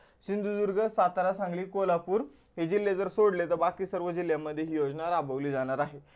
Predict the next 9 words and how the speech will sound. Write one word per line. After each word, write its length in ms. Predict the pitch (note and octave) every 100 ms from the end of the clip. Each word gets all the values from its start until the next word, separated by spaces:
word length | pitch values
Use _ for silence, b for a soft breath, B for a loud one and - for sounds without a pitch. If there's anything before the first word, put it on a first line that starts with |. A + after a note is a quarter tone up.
| b b
आता 180 | E3 A#3+
इथं 360 | B3+ A#3+ B3 A#3+
जर 140 | A#3+
आपण 320 | A#3+ G#3+ A3
बघितलं 400 | A3 G#3 D#3+ G3
तर 60 | G#3+
सरकार 460 | A3 G#3+ G#3+ G#3+
वेगवेगळ्या 480 | G#3 G#3 G3 G#3 G#3
गोष्टींसाठी 580 | G#3 A3 G3+ F3 F3+